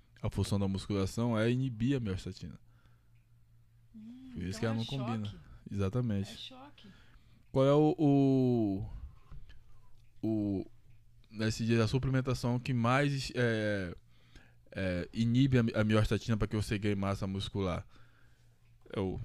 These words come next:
Speaker 1: hormônio, né, em si e a creatina. Inclusive aqui eu tô tomando creatina.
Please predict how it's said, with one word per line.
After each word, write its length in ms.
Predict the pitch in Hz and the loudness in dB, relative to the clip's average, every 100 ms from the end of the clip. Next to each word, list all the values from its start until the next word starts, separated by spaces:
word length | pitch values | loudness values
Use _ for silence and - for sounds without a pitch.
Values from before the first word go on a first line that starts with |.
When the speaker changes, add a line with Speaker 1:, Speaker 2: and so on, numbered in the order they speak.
| - | -8
Speaker 1:
hormônio, 520 | 127 120 101 107 175 120 | -6 -2 -2 -2 -2 -2
né, 100 | 98 | -4
em 20 | |
si 360 | - 107 151 - - - - - - - | -2 -2 -2 -4 -14 -20 -20 -20 -18 -6
e 840 | 104 113 117 117 113 107 98 87 - - | -2 0 0 0 0 0 -2 -4 -10 -14
a 60 | - | -6
creatina. 520 | 156 180 - 190 135 - - - - - - - - - - _ - | -4 -4 -6 -8 -8 -12 -20 -20 -20 -20 -20 -20 -20 -20 -20 _ -20
Inclusive 340 | 127 113 127 147 | -8 -6 -2 -4
aqui 120 | 143 | -4
eu 40 | |
tô 80 | 165 | -10
tomando 260 | - 185 170 | -10 -8 -6
creatina. 480 | 175 185 - 190 131 | -8 -10 -12 -16 -16